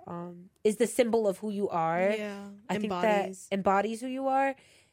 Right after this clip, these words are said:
Speaker 1: As a woman, a lot of times that's just not the wave. It's, you know
Speaker 2: Yeah.
Speaker 1: what I mean? And
Speaker 2: Yeah.
Speaker 1: so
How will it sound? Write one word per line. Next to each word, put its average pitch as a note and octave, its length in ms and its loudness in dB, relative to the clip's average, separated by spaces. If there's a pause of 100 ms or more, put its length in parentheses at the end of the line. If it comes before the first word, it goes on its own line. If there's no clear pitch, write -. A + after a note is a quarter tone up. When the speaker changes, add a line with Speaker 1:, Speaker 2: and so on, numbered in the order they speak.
(460)
Speaker 1:
As A3 160 4
a C4+ 60 0
woman, C4 560 2
a A3+ 100 0
lot A3 180 2
of A3 100 -6
times G#3 300 -4
that's G3 180 -2
just - 160 -12
not F3+ 200 -2
the F3+ 80 -4
wave. D#3+ 400 -2 (140)
It's, - 320 -8
you G3+ 100 -2
know A3 100 0
Speaker 2:
Yeah. - 20 2
Speaker 1:
what A#3 100 2
I A#3 60 -2
mean? F#3+ 320 -4
And F#3 180 -6
Speaker 2:
Yeah. F#3 80 -10
Speaker 1:
so F#3 460 2